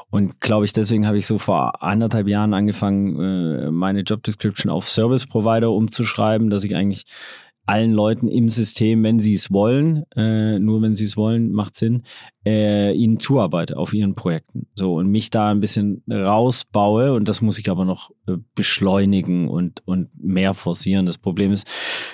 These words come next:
glaub ich, natürlich auch diese ganze Social Media und, äh, Öffentlichkeits-, Arbeit, da ist sehr schwierig, dich rauszubauen, ja, weil,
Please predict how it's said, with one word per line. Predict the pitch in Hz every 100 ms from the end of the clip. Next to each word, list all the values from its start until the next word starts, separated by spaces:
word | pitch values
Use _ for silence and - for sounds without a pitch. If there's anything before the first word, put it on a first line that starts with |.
| -
glaub | 156 156
ich, | 139
natürlich | 135 123 139 -
auch | 120
diese | - 120
ganze | 120 123 143 123 - -
Social | - 127 113
Media | 117 131 139 127 120 120
und, | 101 113 117 -
äh, | 104 117 95
Öffentlichkeits-, | 107 139 117 - 113 113 - - _ _ _ 98
Arbeit, | 107 104 117 110 - _
da | 117
ist | 104 117 -
sehr | 123 113
schwierig, | - 127 170 135
dich | 110 -
rauszubauen, | 101 101 - 98 92 90 87 87
ja, | 110 143 117
weil, | 101